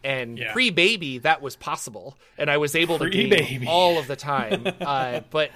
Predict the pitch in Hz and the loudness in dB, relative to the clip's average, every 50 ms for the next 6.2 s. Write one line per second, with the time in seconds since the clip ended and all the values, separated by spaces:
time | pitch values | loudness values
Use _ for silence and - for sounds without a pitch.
0 | - - - 214 247 247 - 175 170 156 147 143 143 139 139 135 131 139 156 151 | -10 0 2 2 2 2 0 -4 -2 -2 -2 -2 -4 -4 -4 -4 -4 -4 -2 -2
1 | 139 131 - - 127 131 160 220 220 170 147 135 156 226 - - 370 370 - 294 | -2 -4 -6 -8 -10 -4 2 4 4 4 2 0 -6 -10 -10 -8 -10 -8 -8 -6
2 | - 156 131 123 123 123 131 151 170 160 143 - - - 135 143 170 160 135 117 | -6 -6 -6 -4 -4 -4 -2 -2 -2 -2 -4 -8 -8 -6 -4 -4 -4 -4 -6 -8
3 | 107 131 196 240 208 117 120 117 113 135 190 - - 240 208 202 190 180 233 196 | -10 -12 -12 -12 -12 -10 -10 -10 -8 -8 -10 -8 -8 -4 -4 -4 -4 -4 -8 -8
4 | 190 - - 180 175 190 196 - - 285 - 208 165 165 135 127 117 120 131 135 | -8 -8 -8 -10 -10 -6 -4 -4 -4 -4 -6 -6 -8 -6 -6 -6 -4 -4 -6 -8
5 | - - - - - - - 285 - - - 240 - - 208 - - - - 160 | -10 -12 -14 -16 -16 -8 -6 -6 -6 -4 -6 -8 -6 -6 -8 -8 -8 -10 -10 -6
6 | 156 147 135 113 | -6 -6 -6 -6